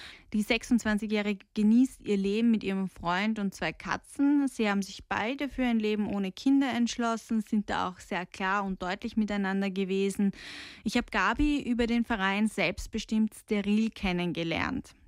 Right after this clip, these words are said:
Dieser Verein wurde zweitausendneunzehn gerun-, gegründet und setzt sich seitdem dafür ein, dass Menschen mehr erfahren über weibliche Sterilisation, dass sie Aufklärung betreiben,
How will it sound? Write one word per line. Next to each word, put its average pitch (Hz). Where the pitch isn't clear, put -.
Dieser 190
Verein 190
wurde 196
zweitausendneunzehn 175
gerun-, 175
gegründet 202
und 226
setzt -
sich 262
seitdem 196
dafür 180
ein, 185
dass 170
Menschen 185
mehr 214
erfahren 185
über 170
weibliche 165
Sterilisation, 170
dass -
sie -
Aufklärung 214
betreiben, 196